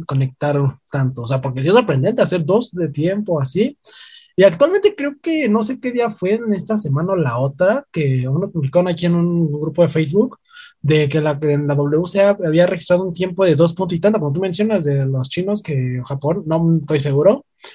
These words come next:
pero había registrado un punto de dos punto treinta y cinco, treinta y cuatro, y en tres por tres era una bestialidad y todos de, entonces, si esto es sin torneo, ¿cómo será en el, pues, en el mun-, en el mundial?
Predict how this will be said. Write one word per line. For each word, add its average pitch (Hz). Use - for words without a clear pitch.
pero 156
había 170
registrado 208
un 208
punto 214
de 185
dos 202
punto 202
treinta 131
y 120
cinco, 233
treinta 147
y 135
cuatro, 196
y 185
en 147
tres 202
por 196
tres 240
era 202
una 190
bestialidad 175
y 214
todos 220
de, 170
entonces, 214
si 170
esto 220
es 214
sin 180
torneo, 180
¿cómo 180
será 156
en 175
el, 147
pues, 135
en 143
el 139
mun-, 131
en 139
el 135
mundial? 160